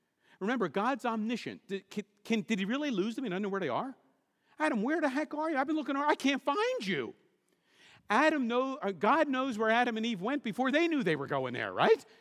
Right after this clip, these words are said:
It's, he didn't lose them. He knows where they are. He's asking a question for their good and for our benefit, right? Where God goes looking for them. And here's the point. God takes the first step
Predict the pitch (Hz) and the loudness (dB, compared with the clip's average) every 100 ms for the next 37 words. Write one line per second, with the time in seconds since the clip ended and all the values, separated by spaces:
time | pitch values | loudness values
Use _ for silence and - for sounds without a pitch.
0 | - - 440 240 311 320 277 285 330 185 | -20 0 2 6 6 6 4 4 4 4
1 | 262 320 311 233 285 240 214 320 330 285 | 2 4 4 4 4 6 6 6 6 4
2 | - - _ _ _ _ - 202 185 240 | 0 -16 _ _ _ _ -6 0 2 2
3 | 208 240 208 165 208 208 - 202 - 196 | 0 -4 -4 -4 -4 -4 -4 -6 -2 -2
4 | 156 208 214 156 208 196 180 185 160 170 | 2 2 2 2 2 2 0 -4 -2 2
5 | 180 180 170 143 - 90 - 135 175 - | 2 2 0 -2 -8 -10 -6 -4 -4 -8
6 | _ _ _ 170 233 208 - _ _ - | _ _ _ 0 2 2 -6 _ _ -4
7 | 214 240 220 165 208 196 170 240 233 175 | 0 0 -2 -2 -4 -4 -8 -8 -6 -6
8 | 180 147 143 180 226 170 233 240 160 _ | -4 -4 -4 -2 -4 -4 -4 -4 -4 _
9 | _ _ _ _ 107 190 233 277 240 - | _ _ _ _ 2 6 6 4 0 -2
10 | 233 220 - - 175 - 226 240 - - | 0 0 -6 -8 -8 -2 0 0 -4 -12
11 | - - - - 226 151 - | -16 -16 -6 2 4 4 -2